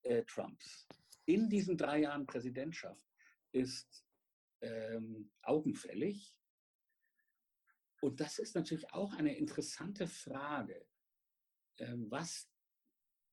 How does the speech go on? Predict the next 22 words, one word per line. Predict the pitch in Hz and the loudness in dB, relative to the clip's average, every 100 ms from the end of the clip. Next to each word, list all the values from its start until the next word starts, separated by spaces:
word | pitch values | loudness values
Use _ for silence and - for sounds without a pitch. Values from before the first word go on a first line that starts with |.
| - | -14
was | 127 147 - - | -12 -8 -10 -12
tut, | - - 180 202 - | -16 -6 -4 -4 -6
wa-, | 131 131 | -6 -2
was | 170 - | -4 -4
passiert | - 175 - 156 190 208 - _ - - - _ | -6 -6 -2 4 4 4 -2 _ -20 -20 -20 _
mit | - 147 - - | 0 0 0 -2
einem | 277 285 | 2 2
ganzen | 262 156 190 190 175 | 0 -4 -2 -2 0
System? | 143 - - 123 127 185 233 233 _ | 0 0 2 6 6 6 2 -2 _
Also | 120 | -2
das | 139 143 | -2 0
ganze | 160 220 202 | 0 4 4
System | 170 - 170 202 | 2 2 4 4
ist | 180 | 2
auf | - 156 | -2 -4
ihn | - 165 170 | 0 2 4
geeicht. | 165 - - - - | 2 0 -2 -4 -2
Ja? | 131 | -2
Er | - | 0
ist | 156 156 | 0 2
das | - | 0
einzige, | - 156 185 185 185 175 | 2 2 2 4 4 2